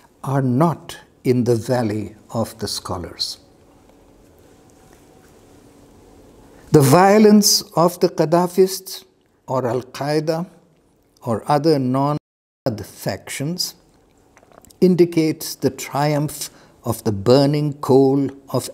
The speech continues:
anger in the b-, hearts of such men, and their entire disconnection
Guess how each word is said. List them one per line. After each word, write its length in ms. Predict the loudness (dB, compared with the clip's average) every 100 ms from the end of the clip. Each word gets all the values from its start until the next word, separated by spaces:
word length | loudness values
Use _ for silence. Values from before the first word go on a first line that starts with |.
| -2
anger 520 | 0 2 0 -2 -8 -18 _ _ -20 -10
in 260 | 0 2 2
the 260 | 0 -2 -8 _ -2
b-, 100 | -2 -2
hearts 540 | -2 0 0 -4 -12 -16 _ _
of 160 | -8 -4
such 380 | -6 -6 -4 -4
men, 340 | -4 -8 -16 _ _ _ _ _ _ -20 -20 -6
and 160 | 2 4
their 160 | 4 2 0 -4
entire 600 | -4 -6 -2 2 2 2
disconnection 1120 | 2 0 0 -4 -2 0 -2 -4 -10 -12 -16